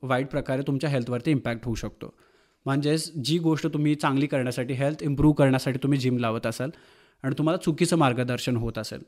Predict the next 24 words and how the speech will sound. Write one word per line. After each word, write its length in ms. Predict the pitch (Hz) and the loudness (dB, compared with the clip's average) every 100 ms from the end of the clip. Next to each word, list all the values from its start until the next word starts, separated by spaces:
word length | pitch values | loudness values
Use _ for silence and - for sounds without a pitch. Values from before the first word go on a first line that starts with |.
| _ _ _ _ _ - | _ _ _ _ _ -6
तर 80 | 147 | -2
तुमची 400 | 151 160 156 220 | 0 0 -2 -2
हेल्थ 360 | 170 175 185 | 0 -2 -2
इथं 220 | 185 170 | -4 -2
चांगली 320 | 190 170 151 175 | 0 0 2 4
होण्याचं 320 | 160 160 165 | 2 0 -2
सोडून 280 | 165 160 208 | -4 -4 -4
खराब 300 | - 143 143 | -4 -2 0
होण्याचे 260 | 143 143 147 | -2 -2 -4
चान्सेससुद्धा 540 | 139 123 131 123 135 135 | -6 -6 -6 -8 -10 -8
खूप 220 | 127 113 | -8 -8
आहेत. 200 | 113 117 - _ _ _ _ _ - | -12 -14 -20 _ _ _ _ _ -4
म्हणजेच, 500 | 139 143 143 143 151 | -2 0 -2 -4 -4
अ, 220 | 139 135 143 | -2 -4 -4
जिममध्ये 380 | 127 147 156 156 | 0 2 2 0
सिव्हिअर 340 | 160 151 147 151 | 4 4 4 4
इंजुरीजसुद्धा 720 | 147 135 143 151 - 127 123 | 2 4 4 4 2 2 4
होतात, 320 | 113 110 127 - - 127 | 2 -2 -8 -12 -10 -2
ज्यामधून 400 | 127 131 143 139 | 0 0 0 0
रिकव्हर 340 | 123 135 135 | 0 0 0
होणं 180 | 135 151 | 0 -2
खूप 260 | - 139 - - | 0 -2 -2 -4
अवघड 380 | 123 123 131 135 | -2 0 0 -2
आहे. 480 | 117 117 135 _ | -4 -8 -12 _